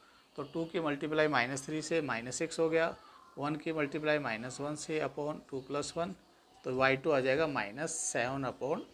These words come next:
थ्री। तो जो कोऑर्डिनेट आ गया वो ज़ीरो कॉमा माइनस सेवन बाई थ्री, ये डी पॉइंट आ गया। तो बेटा ये है हमारा सेक्शन फार्मूला।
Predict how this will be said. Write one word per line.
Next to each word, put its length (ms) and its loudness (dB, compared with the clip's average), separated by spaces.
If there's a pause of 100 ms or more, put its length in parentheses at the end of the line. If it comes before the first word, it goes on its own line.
(160)
थ्री। 260 -2 (480)
तो 80 0
जो 140 2
कोऑर्डिनेट 560 4
आ 100 6
गया 160 6
वो 140 6
ज़ीरो 360 4
कॉमा 300 -2
माइनस 360 -2
सेवन 280 -4
बाई 140 -10
थ्री, 260 -10 (880)
ये 100 6
डी 160 -2
पॉइंट 280 -12
आ 40 -12
गया। 220 -16 (1800)
तो 60 2
बेटा 140 2
ये 280 4
है 60 4
हमारा 260 6
सेक्शन 340 0
फार्मूला। 380 2